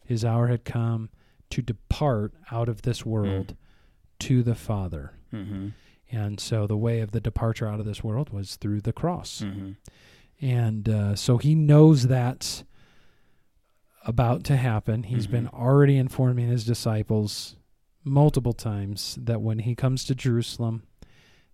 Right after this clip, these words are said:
Speaker 1: then he's going to be going to be crucified, be killed.
Speaker 2: Right.
Speaker 1: And it says, John makes this comment, "Having loved his own who were in the world, he loved them to the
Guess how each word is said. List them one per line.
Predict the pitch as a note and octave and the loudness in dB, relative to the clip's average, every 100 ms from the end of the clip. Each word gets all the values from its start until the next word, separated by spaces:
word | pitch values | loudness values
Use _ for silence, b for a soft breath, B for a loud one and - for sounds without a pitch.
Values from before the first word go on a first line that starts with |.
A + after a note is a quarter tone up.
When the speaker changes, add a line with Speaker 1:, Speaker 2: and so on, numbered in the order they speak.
| - | -6
Speaker 1:
then | G#2+ A2 | -4 -4
he's | A#2+ A2 - | -4 -6 -2
going | A2 G#2 | -2 -2
to | G#2 | -2
be | A2 | -2
going | A2+ G#2+ G#2 | 0 0 -2
to | - - G#2+ G#2 G2+ - - | -6 -4 -2 0 -2 -6 -10
be | - A2+ | -6 -4
crucified, | - C#3+ F3 A2 - F2+ E2+ - - C#3+ | -2 0 0 -2 -4 -6 -6 -12 -14 -4
be | B2 | -4
killed. | - E3 G2+ - - _ - | 2 2 2 -2 -14 _ -12
Speaker 2:
Right. | F#2+ F2+ - - - - - - - - - | -10 -10 -14 -20 -20 -20 -20 -20 -12 -12 0
Speaker 1:
And | D3 D3 C#3 C3+ | 4 6 6 4
it | C3 | 4
says, | - C#3+ C3+ A#2 | 6 6 6 4
John | - C3+ C#3 | 2 2 4
makes | C3+ - | 2 0
this | B2 | -4
comment, | - C#3 C3 B2 - b b b b - | 0 2 2 0 -2 b b b b 0
"Having | C3 C3+ B2+ | 2 4 4
loved | B2+ C3 C3 | 4 4 4
his | A#2+ | 4
own | B2+ B2+ | 4 2
who | A#2+ | 2
were | A#2+ | 2
in | A#2+ | 2
the | A#2+ | 4
world, | A#2 A#2+ A2+ | 4 2 2
he | A#2+ | -2
loved | A2 A2 A2+ A2 | -2 -2 -2 -2
them | A2 G#2 - | -8 -8 -6
to | - A2 | -2 -2
the | G#2+ | -4